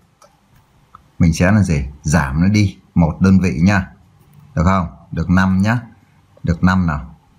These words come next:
Năm nhân hai thì bằng mười, viết không nhớ một. Năm nhân một bằng năm, thêm một bằng,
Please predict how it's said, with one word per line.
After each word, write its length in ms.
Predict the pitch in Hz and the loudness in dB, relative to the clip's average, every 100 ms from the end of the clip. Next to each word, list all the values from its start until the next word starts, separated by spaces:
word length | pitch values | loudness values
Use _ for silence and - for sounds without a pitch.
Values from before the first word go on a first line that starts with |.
| _ _ _ _ _ _ _ _ _ _ _ _ _ - | _ _ _ _ _ _ _ _ _ _ _ _ _ 0
Năm 320 | 95 110 110 | 2 2 0
nhân 140 | 110 | 0
hai 320 | 110 113 107 104 | 0 0 0 0
thì 80 | 92 | -2
bằng 240 | 73 76 | -2 0
mười, 280 | 76 73 69 | 0 0 -2
viết 220 | 80 107 | -2 -2
không 300 | - 98 90 | -2 0 0
nhớ 320 | 85 82 92 107 - | 0 0 0 -2 0
một. 360 | 82 73 69 - - - _ | 0 0 -4 -12 -20 -20 _
Năm 300 | 87 101 104 | 0 2 0
nhân 160 | 101 98 | 0 2
một 200 | 87 69 | 0 -2
bằng 220 | 71 73 | -4 0
năm, 200 | 80 87 87 | 0 0 0
thêm 220 | 87 80 | 0 0
một 160 | 73 67 | -2 -2
bằng, 280 | 67 67 | -2 -2